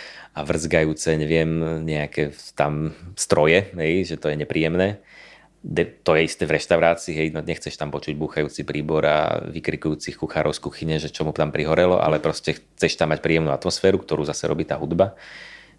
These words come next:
To nie je nič nové, na to je x behaviorálnych štúdií, ktoré hovoria presne, kde skúmali, pýtali sa ľudí, kde im bolo príjemnejšie a tak ďalej. Čiže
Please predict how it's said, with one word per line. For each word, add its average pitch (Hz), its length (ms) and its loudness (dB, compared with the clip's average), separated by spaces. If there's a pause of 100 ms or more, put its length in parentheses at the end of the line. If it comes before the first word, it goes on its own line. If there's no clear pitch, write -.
(220)
To 78 100 2
nie 78 80 4
je 78 80 4
nič 76 160 0
nové, 76 160 2
na 73 140 2
to - 100 -4
je 80 160 6
x 87 320 0
behaviorálnych 80 640 2
štúdií, 76 400 0
ktoré 76 240 0
hovoria 76 320 2
presne, 71 400 -6
kde - 160 -12
skúmali, 73 480 0 (240)
pýtali 78 320 2
sa 73 160 0
ľudí, 76 320 -2
kde 76 160 2
im 76 80 2
bolo 76 220 4
príjemnejšie 76 640 0
a - 240 0
tak 78 160 0
ďalej. 78 320 2
Čiže - 240 0